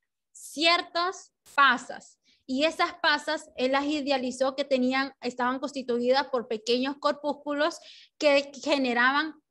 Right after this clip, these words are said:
partículas eléctricas o partículas con cargas positivas o cargas negativas. Entonces a esto se le llamó un tiempo como lo que es,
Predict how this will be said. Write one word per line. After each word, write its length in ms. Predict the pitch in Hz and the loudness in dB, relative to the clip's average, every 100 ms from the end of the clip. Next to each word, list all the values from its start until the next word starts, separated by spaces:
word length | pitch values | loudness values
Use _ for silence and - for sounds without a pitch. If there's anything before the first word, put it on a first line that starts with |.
| _ _ | _ _
partículas 840 | 262 240 233 320 349 339 302 294 | 4 4 0 -6 -8 -4 -2 0
eléctricas 800 | 302 294 240 247 262 294 311 - - - - | 0 0 -2 -4 -8 -2 -2 -4 -18 -20 -4
o 480 | 285 320 349 349 - - | 4 6 6 2 -6 2
partículas 920 | 277 262 269 294 294 320 311 339 - _ | 2 2 -2 -8 -6 0 0 0 -4 _
con 180 | - 247 | -4 -2
cargas 320 | 254 254 277 | 0 -2 -4
positivas 680 | 277 294 311 302 302 349 339 | -6 -8 -8 -6 -4 -4 -4
o 100 | 262 | -4
cargas 340 | 247 240 254 240 | -2 -2 0 -2
negativas. 640 | 247 240 240 370 262 226 | -2 -4 -2 -2 -2 -4
Entonces 360 | 220 220 220 254 | -8 -8 -8 -2
a 220 | 302 302 | 2 4
esto 400 | 294 294 320 330 - - _ | 2 0 -6 -8 -10 -20 _
se 200 | - 277 | 0 2
le 200 | 262 254 | 4 2
llamó 320 | 240 233 233 | 2 0 0
un 280 | 240 254 262 | 0 -2 -2
tiempo 520 | 339 320 349 359 - | -4 -2 -4 -6 0
como 640 | 311 330 339 339 339 339 - | 4 4 4 2 2 0 -4
lo 300 | 262 254 254 | -2 -2 -2
que 340 | 233 240 262 | 0 2 2
es, 160 | 285 | 0